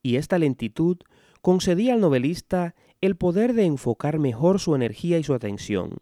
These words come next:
Desde entonces, el tiempo se ha acelerado y avanza dando tumbos y sufriendo jalones, lo que explica la diferencia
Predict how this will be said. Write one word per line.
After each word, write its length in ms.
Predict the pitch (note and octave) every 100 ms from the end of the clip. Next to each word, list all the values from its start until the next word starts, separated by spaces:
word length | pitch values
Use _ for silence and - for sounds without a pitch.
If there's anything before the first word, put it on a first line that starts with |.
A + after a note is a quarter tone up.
| _ _ _ _
Desde 260 | - A2+ G#2+
entonces, 760 | G2+ - D3 C3 - G2+ - _ _
el 160 | F3 D#3
tiempo 380 | F#3+ A3 G#3+ G#3
se 180 | D3 B2+
ha 100 | C#3+
acelerado 800 | D3 D3+ A2+ A2+ A#2 - - - _ _ _
y 120 | - C3
avanza 560 | B2 E3 F#3+ F#3+ F3+
dando 380 | - C3 E3 D#3
tumbos 560 | - G3 G#3 G3+ G3+ - _ _
y 120 | - D3
sufriendo 520 | B2 - C3+ C#3+ C3+
jalones, 580 | A2+ G2 F#2+ D#2 - _ _ _ _ - _ -
lo 180 | D#3
que 140 | D#3+ D#3
explica 480 | B2+ - G#3 A#3+ A3+
la 100 | E3
diferencia 840 | B2+ A#2+ C3+ E3+ B2+ G2+ F#2+ G2